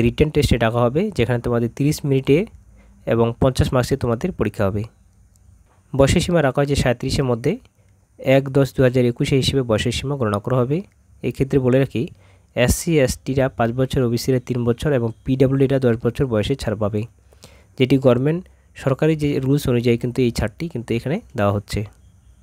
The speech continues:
এখানে দেখতে পাচ্ছ জেনারেল টার্মস এন্ড কন্ডিশন কিছু বলা হয়েছে, বেশ কয়েকটি পয়েন্ট তোমরা এখানে দেখে নিতে পারো। তো এই ছিল কিন্তু চাকরির খবরটি, যেটি তোমাদের হল লাইফ কেয়ার লিমিটেডের তরফ থেকে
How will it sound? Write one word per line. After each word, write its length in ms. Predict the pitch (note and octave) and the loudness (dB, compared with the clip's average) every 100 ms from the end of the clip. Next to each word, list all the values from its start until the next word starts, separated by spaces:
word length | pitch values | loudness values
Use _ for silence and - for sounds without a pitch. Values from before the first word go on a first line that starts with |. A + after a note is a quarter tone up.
| - _ _ - - - - - - F#3 | -20 _ _ -20 -20 -20 -20 -20 -6 2
এখানে 160 | E3 F3 | 4 4
দেখতে 160 | E3 F#3+ | 2 0
পাচ্ছ 120 | F3 E3+ C#3+ | 0 2 2
জেনারেল 220 | D3 D3+ - | 2 0 0
টার্মস 200 | C#3+ C#3 | -2 0
এন্ড 80 | D3 | -2
কন্ডিশন 300 | C#3 C3+ - C#3 | -2 -2 -4 -6
কিছু 120 | - B2+ | -4 -2
বলা 120 | B2 B2+ | 2 2
হয়েছে, 160 | B2 B2+ | 0 -2
বেশ 100 | B2+ - | -2 0
কয়েকটি 260 | B2 B2+ B2 | -2 -2 -4
পয়েন্ট 180 | A#2 B2+ - | -2 -2 -2
তোমরা 160 | A#2+ A#2 | -2 -2
এখানে 160 | C3+ A#2+ | -2 -4
দেখে 140 | A2+ B2+ | -2 -4
নিতে 120 | B2 B2+ | -4 -2
পারো। 140 | B2+ D#3+ - - - - - _ - - | -2 -4 -8 -20 -20 -20 -20 _ -20 2
তো 40 | E3 | 6
এই 40 | E3 | 6
ছিল 100 | F3+ F3+ | 4 2
কিন্তু 140 | F#3 E3+ | 2 2
চাকরির 240 | D3 D3+ - | 2 2 0
খবরটি, 300 | D#3 D#3 C#3+ C#3 | 0 2 2 2
যেটি 120 | C3+ C#3 | 0 2
তোমাদের 240 | B2+ C3+ B2 | 2 2 4
হল 160 | C3+ C3+ A#2+ | 4 4 2
লাইফ 140 | A#2+ - | 0 0
কেয়ার 160 | C3 B2+ D3+ | 0 2 0
লিমিটেডের 360 | B2 C3+ C#3 C#3 | 0 2 2 2
তরফ 120 | B2+ - | -2 -2
থেকে 140 | C#3+ | 0